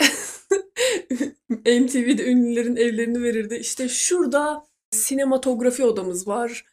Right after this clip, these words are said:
İşte şurada şöyle bir yer var," bilmem ne. Arkadaşlar dümdüz Türkiye apartmanı işte yani. <laughs> Türkiye'de herhangi bir evdeki,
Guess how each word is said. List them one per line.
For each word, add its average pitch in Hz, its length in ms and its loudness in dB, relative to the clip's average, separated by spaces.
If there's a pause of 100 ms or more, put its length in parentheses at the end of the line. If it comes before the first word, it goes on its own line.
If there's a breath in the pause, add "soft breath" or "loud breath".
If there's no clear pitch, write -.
(120)
İşte - 180 -14
şurada 320 460 -2
şöyle 302 460 -2
bir 233 300 -4
yer 214 380 -2
var," 220 300 -4
bilmem 214 360 -8
ne. 208 120 -12 (100)
Arkadaşlar 233 640 -6 (440)
dümdüz 269 500 -6
Türkiye 233 460 -6
apartmanı 190 560 -8
işte 190 240 -10
yani. 208 420 -6 (340)
<laughs> - 300 -12
Türkiye'de 269 460 0
herhangi 247 420 0
bir 208 140 -4
evdeki, 220 680 -2